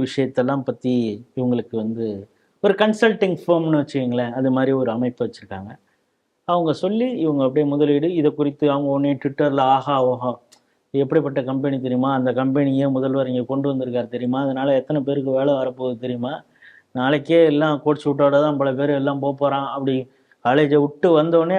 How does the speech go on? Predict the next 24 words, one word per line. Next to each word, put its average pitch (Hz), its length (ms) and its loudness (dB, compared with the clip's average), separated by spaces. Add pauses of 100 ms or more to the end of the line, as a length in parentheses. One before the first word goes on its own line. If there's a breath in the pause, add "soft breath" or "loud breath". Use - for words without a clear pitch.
கோட் 160 220 2
சூட்டோட 147 360 2
தான் 165 240 2
அந்த 143 180 0
ஆபீஸ்க்கு 147 500 -2
போவான் 147 340 2
அப்படிங்கிறது 135 440 0
மாதிரியான 143 340 0
பில்டப். 147 420 0 (260 loud breath)
இது 151 200 4
திராவிடத்தால் 151 760 4
நடந்தது. 131 420 -2 (380 soft breath)
சரிண்ணே, 170 400 4
இது 202 160 4
மாதிரி 190 220 4
நாலு 175 280 2
பேர் 170 180 4
அமெரிக்கால 165 500 4
எவனா 147 240 2
இருப்பான், 123 300 -4 (200)
"ஏய் 151 280 8
நீ 135 120 2 (120)
பேசி 180 260 2
அனுப்புப்பா, 127 460 0